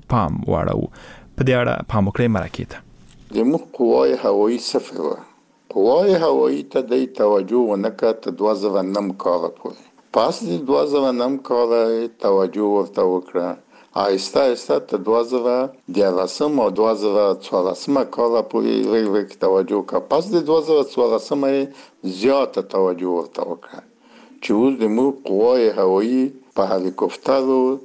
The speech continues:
Speaker 2: ترانسپورتي هلیکوپټرو، جنګي هلیکوپټرو، ترانسپورتي تیارو او جنګي تیارو باندې مجهز دي.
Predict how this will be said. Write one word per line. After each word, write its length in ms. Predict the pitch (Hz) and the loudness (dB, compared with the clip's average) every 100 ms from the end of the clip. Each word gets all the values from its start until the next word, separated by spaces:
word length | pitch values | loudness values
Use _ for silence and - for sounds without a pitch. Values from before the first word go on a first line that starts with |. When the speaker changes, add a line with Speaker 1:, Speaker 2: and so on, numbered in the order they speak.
| - | -6
Speaker 2:
ترانسپورتي 760 | 107 95 92 - - 90 - 151 | -4 -2 -4 -6 -4 -4 0 2
هلیکوپټرو، 800 | 135 101 98 92 - 90 90 85 | 2 0 -4 -4 -2 0 -2 -2
جنګي 340 | 90 90 95 135 127 | -4 -2 2 2 2
هلیکوپټرو، 680 | 101 - - - 85 80 76 - | -2 -8 -8 -4 -4 -4 -8 -2
ترانسپورتي 880 | 98 95 - - 127 123 - 151 160 | 0 0 -4 -2 -2 -2 -2 -4 -4
تیارو 580 | - 104 95 90 82 - - - - - - - 101 | 0 2 2 0 -2 -6 -12 -20 -20 -20 -20 -6 -2
او 220 | 98 95 | 0 0
جنګي 500 | 87 101 98 98 143 | -2 -2 0 0 -2
تیارو 460 | 147 110 98 98 107 | 0 2 2 2 0
باندې 380 | 104 107 104 107 107 - 90 | 0 -2 -2 -4 -4 -8 -8
مجهز 600 | 87 87 90 - 92 - | -4 -2 -4 -2 -4 -4
دي. 80 | - | -12